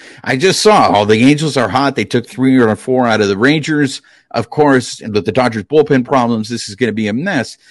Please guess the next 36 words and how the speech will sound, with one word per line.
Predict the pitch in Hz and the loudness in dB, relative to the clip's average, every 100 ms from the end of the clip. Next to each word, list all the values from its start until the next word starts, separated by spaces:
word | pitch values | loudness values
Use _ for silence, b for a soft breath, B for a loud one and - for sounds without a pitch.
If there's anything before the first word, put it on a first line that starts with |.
| b - | b -4
But | - | 0
to | 156 | 2
hear | 165 233 | 2 2
you | 208 | 0
say | - 180 | -2 -4
now | 175 160 | 0 0
that | 135 110 | 2 2
Ohtani's | - 156 202 202 | 0 -2 -2 -2
not | 175 156 | -2 -2
pitching | 156 139 147 | -2 -4 -4
as | 120 | -4
well | 139 131 | -2 -2
as | 117 | -2
he | 107 | -2
did | 117 | -2
last | 107 101 98 - | 0 -2 -2 -4
year, | 101 98 - b - | -2 -2 -4 b -2
Mike | 135 190 | 0 0
Trout | - 175 170 | 0 2 2
is | 127 | 0
having | 147 127 117 | 0 2 0
the | 110 | 0
worst | 131 151 - | -2 -4 -4
season | 156 139 123 110 110 98 92 | -6 -4 -2 -2 -4 -10 -8
out | 113 | -6
of | 107 | -6
his | 104 107 - | -6 -8 -6
career, | 135 190 - b b | -4 -2 -4 b b
hey, | 220 339 | -2 0
maybe | 330 294 320 | 2 0 0
the | 320 | 0
Dodgers | 285 302 247 - | 0 0 -2 -4
can | 240 | -2
salvage | - 202 202 147 113 | 2 2 2 -2 -6
a | |
game, | 95 - - - | -6 -6 -8 -14